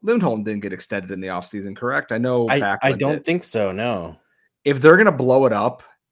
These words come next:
Speaker 1: uh, having their first round pick, not even this year, but for twenty-five or twenty-six, which are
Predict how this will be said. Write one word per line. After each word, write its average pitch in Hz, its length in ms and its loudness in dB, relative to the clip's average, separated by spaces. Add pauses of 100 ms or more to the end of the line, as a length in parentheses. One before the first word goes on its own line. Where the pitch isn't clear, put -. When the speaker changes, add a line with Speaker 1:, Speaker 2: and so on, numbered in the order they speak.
Speaker 1:
uh, 110 280 2
having 131 400 0
their 147 140 -2
first 123 300 -2
round 120 160 -2
pick, 120 260 -4
not 110 300 -6
even 107 200 -6
this 101 200 -10
year, 117 100 -4
but 107 240 -6
for 107 240 -6
twenty-five 107 580 -6
or 98 60 -8
twenty-six, 113 560 -10
which 107 160 -12
are - 80 -12